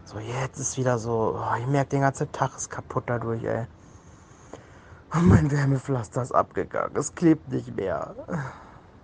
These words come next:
Bestimmt, weil ich, weil ich das am Rücken hatte halt und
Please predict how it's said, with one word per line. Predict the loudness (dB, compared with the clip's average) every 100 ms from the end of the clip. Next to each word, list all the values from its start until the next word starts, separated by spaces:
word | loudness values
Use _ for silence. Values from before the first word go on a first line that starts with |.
| -20 -20 -20 -18
Bestimmt, | -4 4
weil | 4
ich, | 4 0
weil | 0
ich |
das | 2 0
am | 0
Rücken | 0 -4 0
hatte | 0 2
halt | 4 4 2
und | 0 -2